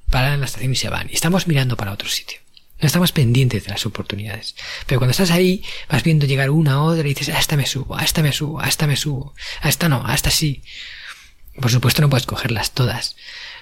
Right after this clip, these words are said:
pero hay algunas que, que, que de alguna forma sabes que, que cogerlas sería bueno para ti. Y que si no la coges será por miedo, por inseguridades, por dudas, por... por quizás creencias que te, que te llevan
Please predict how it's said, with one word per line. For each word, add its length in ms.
pero 140
hay 80
algunas 340
que, 220
que, 140
que 200
de 120
alguna 320
forma 240
sabes 400
que, 280
que 160
cogerlas 420
sería 260
bueno 240
para 160
ti. 180
Y 200
que 100
si 100
no 100
la 100
coges 260
será 220
por 200
miedo, 800
por 480
inseguridades, 760
por 220
dudas, 560
por... 480
por 160
quizás 640
creencias 600
que 120
te, 420
que 100
te 140
llevan 440